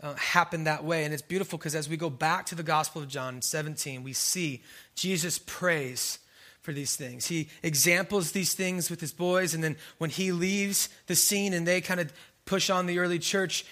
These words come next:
these are the things that the church is devoted to because these are the things that they saw Jesus the Messiah do himself. It's beautiful.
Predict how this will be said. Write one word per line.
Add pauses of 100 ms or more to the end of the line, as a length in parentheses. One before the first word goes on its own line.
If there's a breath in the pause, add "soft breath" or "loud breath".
(100)
these
are
the
things
that
the
church
is
devoted
to
because
these
are
the
things
that
they
saw (260 loud breath)
Jesus
the
Messiah
do
himself.
It's
beautiful.